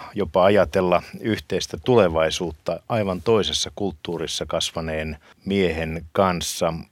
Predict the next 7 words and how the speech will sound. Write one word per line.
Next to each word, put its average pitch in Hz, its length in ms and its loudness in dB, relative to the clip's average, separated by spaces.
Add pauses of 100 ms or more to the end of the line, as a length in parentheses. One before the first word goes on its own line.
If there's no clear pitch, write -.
(200)
Aaronkin 104 540 4
oli 101 320 2 (360)
Israelissa 107 560 4
syntynyt 101 640 2
ja 98 260 4
siellä 101 280 2
useita 101 520 4